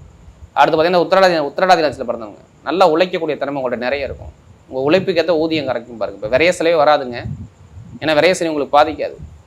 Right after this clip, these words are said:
இப்ப வண்டி வாங்குறது, வாகனம் வாங்குறது, வீடு வாங்குறது, பூமி வாங்குறது, வெளிநாடு போறது, வெளியூர் போறது, படிப்புகள் ஒரு மாற்றம் பாக்குறது, தொழில ஒரு மாற்றம் பாக்குறது, எல்லாமே சூப்பரா இருக்கு. எந்த காரியம் இருந்தாலும் தைரியமா இறங்கி அடிங்க, உங்க பக்கம் வெற்றி நல்லா இருக்கும். இனிமே கஷ்டப்பட மாட்டீங்க. உத்திரட்டாதி நட்சத்திரம் பிறந்தவங்களுக்கு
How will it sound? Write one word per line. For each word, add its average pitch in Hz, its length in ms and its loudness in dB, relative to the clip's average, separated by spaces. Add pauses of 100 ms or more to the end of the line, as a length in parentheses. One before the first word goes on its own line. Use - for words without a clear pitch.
(380)
இப்ப - 180 -2
வண்டி 156 220 2
வாங்குறது, 147 320 2
வாகனம் 156 320 4
வாங்குறது, 139 260 0
வீடு 156 220 2
வாங்குறது, 143 300 0
பூமி 156 220 -2
வாங்குறது, 139 220 -2
வெளிநாடு 147 320 0
போறது, 135 200 -2
வெளியூர் 147 300 -2
போறது, 135 200 -4
படிப்புகள் 156 420 -2
ஒரு 131 140 -4
மாற்றம் 135 300 -4
பாக்குறது, 131 260 -4
தொழில 160 220 0
ஒரு 143 160 0
மாற்றம் 135 260 -2
பாக்குறது, 131 120 -8
எல்லாமே 139 200 -6 (120)
சூப்பரா 180 260 -2
இருக்கு. 107 220 -2 (920)
எந்த 151 220 2
காரியம் 180 240 6
இருந்தாலும் 185 180 0
தைரியமா 170 340 4
இறங்கி 151 240 2
அடிங்க, 135 140 -4
உங்க 120 140 -4
பக்கம் 139 200 -6
வெற்றி 143 260 -6
நல்லா 147 300 4
இருக்கும். - 320 -4
இனிமே 160 400 -2 (440)
கஷ்டப்பட 185 480 4
மாட்டீங்க. 120 240 -4
உத்திரட்டாதி 135 360 2
நட்சத்திரம் 120 260 -6
பிறந்தவங்களுக்கு 104 500 -6